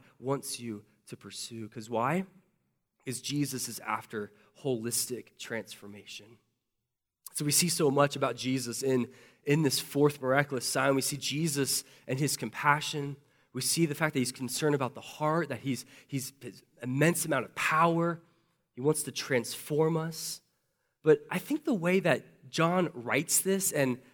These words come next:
this is something that we're gonna continue to see throughout this book,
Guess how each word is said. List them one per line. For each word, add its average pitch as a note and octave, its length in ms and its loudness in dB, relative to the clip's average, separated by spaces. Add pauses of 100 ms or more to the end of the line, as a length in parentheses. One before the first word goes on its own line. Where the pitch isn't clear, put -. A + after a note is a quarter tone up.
this E3+ 160 2
is G#3+ 80 2
something G3 260 6
that D#3 100 6
we're D3 80 4
gonna D#3+ 140 4
continue D3 500 2
to B2+ 60 -2
see D3+ 220 0
throughout C#3+ 240 2
this A#2 180 -8
book, D#3+ 320 2